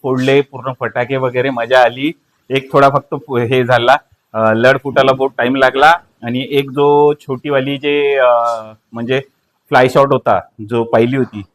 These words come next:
ते पण तिथंच फुटली. पण बाकी सगळे फुटले. आता बाकी, अ, उद्या परवा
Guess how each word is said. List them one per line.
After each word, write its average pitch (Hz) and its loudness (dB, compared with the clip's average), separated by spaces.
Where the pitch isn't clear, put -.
ते 131 -4
पण 131 0
तिथंच 127 -6
फुटली. 110 -12
पण 127 -6
बाकी 113 0
सगळे 117 0
फुटले. 117 -4
आता 110 0
बाकी, 110 0
अ, 110 -2
उद्या 113 4
परवा 117 2